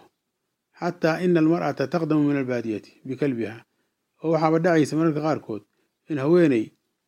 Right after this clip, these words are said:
iyadoo ay wadato ay magaalada timaado. "فنقتله"، markaas ayga dilnaa. "ثم نهى النبي صلى الله عليه وسلم." Kadib Rasuulku sal alla ly slam waa u diiday oo waa uu naga reebay "عن قتلها"، eeyihii in la dilo. Wa qaala wuxuu yidhi,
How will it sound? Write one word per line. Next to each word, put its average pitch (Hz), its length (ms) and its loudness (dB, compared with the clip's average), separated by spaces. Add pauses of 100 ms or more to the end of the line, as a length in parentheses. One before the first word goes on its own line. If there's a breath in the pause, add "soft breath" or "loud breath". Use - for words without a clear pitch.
(200)
iyadoo 170 340 2
ay 196 140 6
wadato 147 360 4
ay 139 80 -2
magaalada 131 380 -2
timaado. 107 460 -8 (600)
"فنقتله"، 156 440 4
markaas 139 260 2
ayga 156 280 4
dilnaa. 113 380 -2 (500)
"ثم 156 180 0
نهى 165 200 4
النبي 170 340 6
صلى 160 240 0
الله 160 120 2
عليه 156 180 0
وسلم." 135 200 -4 (480)
Kadib 175 280 0
Rasuulku 160 440 2
sal 165 120 -2
alla 165 120 2
ly 147 60 -2
slam 156 180 0 (120)
waa 160 140 0
u 190 120 0
diiday 139 440 2 (640)
oo 147 180 0
waa 147 100 2
uu 147 80 0
naga 165 220 2
reebay 131 400 2 (380)
"عن 156 100 -6
قتلها"، 160 540 2
eeyihii 147 320 2
in 147 100 2
la 123 60 -2
dilo. 110 260 -4 (520)
Wa 135 100 -12
qaala 170 300 4
wuxuu 156 280 4
yidhi, 113 260 -2